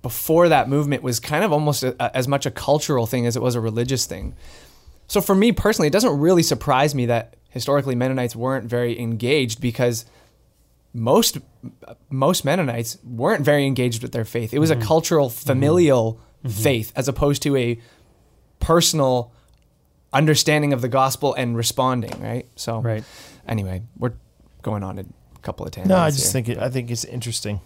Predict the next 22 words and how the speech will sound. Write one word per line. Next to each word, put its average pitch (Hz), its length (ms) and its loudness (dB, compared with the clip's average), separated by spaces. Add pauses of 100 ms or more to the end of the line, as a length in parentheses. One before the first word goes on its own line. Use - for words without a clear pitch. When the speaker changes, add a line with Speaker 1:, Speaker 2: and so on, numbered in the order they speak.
Speaker 3:
It's - 100 -14
good - 160 0
to - 40 0
Speaker 1:
Yep. - 60 -2
Speaker 3:
hear 160 100 0
you 156 60 0
talk 147 280 -4
about 120 220 0
it. - 120 -4 (160)
Speaker 2:
I 160 100 6
have 160 80 6
another 160 240 4
question 147 420 2
from 139 160 4
a 131 40 6
listener 127 600 4
that 131 220 4
has 123 220 4
to 135 60 0
do 123 140 4
with 120 160 2
worship. 123 380 0